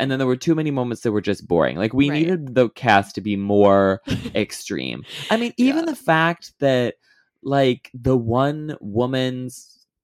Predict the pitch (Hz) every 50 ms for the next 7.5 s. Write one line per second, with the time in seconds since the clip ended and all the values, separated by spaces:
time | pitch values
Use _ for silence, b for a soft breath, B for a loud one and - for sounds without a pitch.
0 | _ - - 127 135 143 131 139 - - - 143 139 131 - - 135 - - -
1 | 139 135 131 - - 123 113 117 127 - - 113 110 - - - 117 110 123 127
2 | 127 - 139 131 120 98 117 120 120 - - - - - 101 104 110 - 123 107
3 | 98 87 - 285 311 - 90 - - - 147 170 - - - - - - - 156
4 | 147 - - - - - - - 175 127 - 147 220 233 247 - - 311 320 320
5 | 269 220 233 240 226 190 143 120 131 147 156 160 160 151 - - - 143 135 139
6 | 139 131 127 127 127 113 101 120 120 120 117 117 117 - - 113 117 113 - 151
7 | 143 - - - 151 156 160 160 165